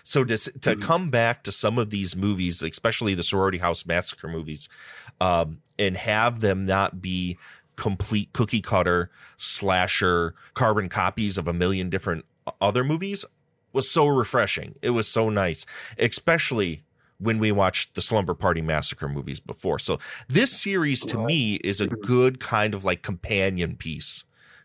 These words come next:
Speaker 1: to those movies.
Speaker 2: Yeah,
Speaker 1: Um,
Speaker 2: absolutely, man. They're a multiverse, you know?
Speaker 1: Oh my God. Should we get this out of the way right off the bat
Speaker 2: I think
Speaker 1: before we
Speaker 2: so.
Speaker 1: actually
Speaker 2: I, I
Speaker 1: start
Speaker 2: really,
Speaker 1: watching the
Speaker 2: I do. I think so. I think we kinda have to lay out the, <laughs> the web of the multiverse of Sorority slash Slumber Party Massacre.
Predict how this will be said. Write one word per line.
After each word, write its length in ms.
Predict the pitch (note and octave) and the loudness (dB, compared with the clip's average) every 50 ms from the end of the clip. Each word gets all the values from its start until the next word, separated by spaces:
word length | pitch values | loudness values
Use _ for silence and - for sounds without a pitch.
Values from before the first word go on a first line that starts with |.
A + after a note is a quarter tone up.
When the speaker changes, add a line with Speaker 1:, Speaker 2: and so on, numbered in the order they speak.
| _ - | _ -6
Speaker 1:
to 120 | - A2 | -2 0
those 340 | G2 F#2+ F2+ F2 E2+ D#2 D#2+ | 2 2 2 2 0 -2 -6
movies. 640 | D#2+ D#2+ D#2+ D2+ D2 C#2 C#2 D2 C#2 - - - - _ - - - - | -6 -6 -6 -6 -8 -8 -10 -10 -8 -8 -8 -10 -10 _ -20 -20 -8 -2
Speaker 2:
Yeah, 180 | B2+ D3 E3+ F#3+ D#3 B2+ B2 | 2 4 4 6 6 6 4
Speaker 1:
Um, 40 | C#3 | 4
Speaker 2:
absolutely, 580 | D#3 D#3+ - - B2 B2+ C#3 D#3 D#3+ C3+ A#2 A2 | 4 2 0 2 2 2 2 2 2 2 0 0
man. 260 | A2 A2 A2 A2+ A#2 | 0 -2 -2 0 2
They're 160 | A2+ D#3 E3 | 4 6 6
a 60 | D#3+ D#3 | 6 6
multiverse, 840 | D3 D3 F3 - - D#3 C3+ A2 A2+ - - - - - - - - | 6 6 4 4 4 2 2 2 0 0 -2 -2 -4 -4 -4 -4 -4
you 100 | A#2 A#2 | -2 -2
know? 240 | A2 A2 A2+ D3 D3+ - _ - - - - _ - | 0 0 -2 -4 -8 -12 _ -20 -20 -20 -14 _ -2
Speaker 1:
Oh 300 | C#3+ C#3+ A2+ F#2+ - - | -2 0 0 -2 -4 -4
my 200 | A#2 A2+ G#2+ G2+ | -2 -2 -2 -2
God. 360 | F#2+ - - F#2+ F2 E2+ D#2+ - | -2 -2 -2 0 0 -2 -2 -2
Should 220 | - - D3+ D3 | -2 0 2 2
we 100 | F#3 A3+ | 0 0
get 180 | A#3 - C4 - | -2 -4 -4 -2
this 180 | A3+ G#3+ - D#3+ | -2 0 2 2
out 160 | C#3+ C#3 C3 | 2 2 2
of 80 | A#2 | 2
the 80 | A2+ G#2 | 2 2
way 300 | G2 G2 G2 G2+ G#2 G#2+ | 4 4 4 4 4 4
right 220 | G#2 G2 F#2+ F#2+ | 4 4 4 4
off 160 | F#2+ F#2+ F#2 - | 4 4 2 0
the 80 | - | -2
bat 260 | D#2 E2 D#2+ D#2+ - - | -2 2 2 2 2 2
Speaker 2:
I 40 | - | 2
think 160 | B3+ C4 B3+ F#3+ | 4 4 4 4
Speaker 1:
before 80 | F#3+ | 2
we 80 | G#3 G3+ | 4 4
Speaker 2:
so. 100 | - - - E3 C#3 | 6 6 6 6 4
Speaker 1:
actually 160 | - - B2+ | 4 4 4
Speaker 2:
I, 40 | B2 | 4
I 20 | |
Speaker 1:
start 320 | - - C#3+ D3 D3 - - | 4 4 4 4 4 6 6
Speaker 2:
really, 180 | F3+ F3+ F3+ E3+ | 6 6 6 6
Speaker 1:
watching 260 | D#3+ D#3 C#3+ B2 A#2 | 6 4 2 0 -2
the 140 | A2 A2 A2 _ _ _ _ - | -4 -6 -8 _ _ _ _ 0
Speaker 2:
I 80 | C#3 C#3+ | 0 0
do. 380 | C3+ B2+ A#2+ B2 C#3+ D3+ D3+ D3 | 0 -2 0 4 6 6 6 6
I 100 | C3 B2+ | 6 4
think 260 | - D3 C#3 C3 B2+ | 4 2 2 2 2
so. 280 | - B2+ B2 A#2+ A#2 G#2+ | 2 4 4 4 4 2
I 60 | A2 | 0
think 220 | A2 - C3 B2 A#2+ | 0 0 0 0 0
we 80 | B2+ | 0
kinda 260 | A2+ - B2+ B2 A#2+ A#2 | 0 0 2 2 2 4
have 200 | A#2 A#2 A2 A2 | 2 2 2 2
to 80 | A#2 A2+ | 2 2
lay 200 | A2 A2 A2 A2+ | 4 4 6 6
out 340 | A2 A2 A2 G2+ - - | 6 4 4 2 0 0
the, 320 | - A2+ G#2+ G#2 G#2 G#2+ A#2 | 0 2 2 4 4 2 2
<laughs> 180 | A2 C#3 B2+ | 2 2 4
the 80 | - F#3 | 4 4
web 340 | D3+ C#3+ C3+ C3+ C3+ C#3 C3 | 6 6 6 6 6 6 4
of 140 | C3+ B2+ - | 2 2 2
the 60 | D3+ - | 4 6
multiverse 800 | F#3+ E3 D3+ D3 C#3+ D3 C#3+ A#2 B2+ B2 B2+ C3 C3+ - - - | 6 8 6 6 6 4 2 2 4 4 4 4 4 2 2 0
of 180 | B2+ A#2+ A2+ - | 0 0 0 0
Sorority 600 | - - B2 B2 B2 A#2 B2 B2+ B2+ A#2+ A#2+ A#2+ | 0 2 2 4 4 4 6 6 4 4 4 2
slash 460 | - - B2+ B2 B2 A#2+ B2 - - | 2 4 4 4 4 4 4 2 2
Slumber 400 | - - - B2 B2+ B2+ A#2+ A2+ | 2 2 2 2 2 2 0 0
Party 280 | - B2 A#2 A#2+ A#2 A#2 | 2 2 4 4 4 2
Massacre. 540 | A#2 A#2+ A#2+ A#2 A2 - - - A2 B2+ | 2 2 0 0 -2 -4 -6 -10 -10 -10